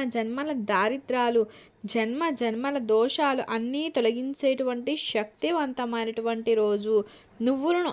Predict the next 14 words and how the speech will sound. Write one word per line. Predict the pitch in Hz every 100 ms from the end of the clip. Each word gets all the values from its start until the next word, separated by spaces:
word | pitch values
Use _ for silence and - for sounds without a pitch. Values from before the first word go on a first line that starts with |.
| -
ఆరు | 233 254 339 403
రకాలుగా | 285 262 262 247 247
యూజ్ | 240 247 240 -
చేయడం | 240 240 240
వలన | 240 233 285
సమస్త | - 254 302 - 302
శుభాలను | - 233 226 277 294 285 359
సిద్ధించుకోవచ్చండి. | 277 208 226 254 285 240 226 220 233 214 208 220 - - - -
ఆర్థిక | 226 285 359 349
ఇబ్బందులు | 339 277 277 294 277
తొలగించుకోవడానికి | 247 220 254 294 302 285 262 262 269 269 262 294 370 _ - -
అనేక | 247 262 302 330 311 277 277 _ _ _ _ _ _ - - - - - - - _ 277
మార్గాలలో | 294 277 269 262 269 277 440 453 -
మనం | 233 247 285